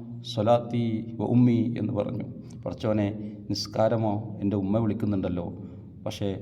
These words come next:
മഹാനവറുകൾ നിസ്കാരത്തിൽ തന്നെ നിലനിന്നത് കൊണ്ട് ആ സമയത്ത് ഉമ്മക്ക് ഉത്തരം കൊടുക്കാത്തത് കൊണ്ട് അവിടെ നിന്നുണ്ടായ പ്രാർത്ഥനയും അതിൻ്റെ ദുരന്തഫലമായി മഹാനവറുകൾ അനുഭവിച്ചതൊക്കെ ചരിത്രത്തിൽ നാം വായിച്ചിട്ടുണ്ട്. അതുകൊണ്ട് "വലദുൻ യദ്ഉ സ്വാലിഹുൻ", അല്ലേ,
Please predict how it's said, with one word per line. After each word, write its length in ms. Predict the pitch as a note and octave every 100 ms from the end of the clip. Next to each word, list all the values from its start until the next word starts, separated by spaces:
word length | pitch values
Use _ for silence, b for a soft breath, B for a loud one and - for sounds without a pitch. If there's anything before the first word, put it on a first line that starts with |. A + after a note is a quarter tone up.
| G2+
മഹാനവറുകൾ 540 | G2 G#2 G#2 G2+ G2+ G2
നിസ്കാരത്തിൽ 500 | G2+ - A2 A2+ A#2
തന്നെ 200 | A2 A2
നിലനിന്നത് 420 | G#2+ G#2+ G#2+ A2+ G#2+
കൊണ്ട് 260 | G#2 G2+ G2 - B B -
ആ 80 | B2
സമയത്ത് 460 | D#3+ C#3 C#3 C#3 C#3
ഉമ്മക്ക് 480 | A#2+ B2 C3+ - B2+ B2 A#2+ - - - C3+
ഉത്തരം 240 | B2+ C#3+
കൊടുക്കാത്തത് 480 | C3+ B2 B2+ A#2+ A#2+
കൊണ്ട് 200 | A2 G#2 G2+ G#2 - - G2+
അവിടെ 200 | F#2+ G2+
നിന്നുണ്ടായ 400 | A2 G#2 G2+ G2+
പ്രാർത്ഥനയും 640 | G2+ G2 G2 A2 G#2 G2+ G#2 G#2 - -
അതിൻ്റെ 240 | F#2 G2 G2+
ദുരന്തഫലമായി 680 | F#2 G2+ G2+ G#2 G#2 G2
മഹാനവറുകൾ 480 | G2 F#2+ G2 G2+ G2
അനുഭവിച്ചതൊക്കെ 600 | G2+ G2+ G#2+ G2 G#2 G#2+ A2
ചരിത്രത്തിൽ 400 | A2 A2 A#2+ A2+
നാം 100 | A2
വായിച്ചിട്ടുണ്ട്. 520 | G#2 G#2 - G#2+ G#2 - - B B B B B
അതുകൊണ്ട് 360 | - D#3 C#3+ C3+ G#2 - - -
"വലദുൻ 440 | A#2+ C3+ C3+ C#3 C3+
യദ്ഉ 340 | B2+ B2 A#2+ B2+ -
സ്വാലിഹുൻ", 600 | B2+ C3+ C3 B2 A2+ F#2+ - - - - -
അല്ലേ, 160 | F#2+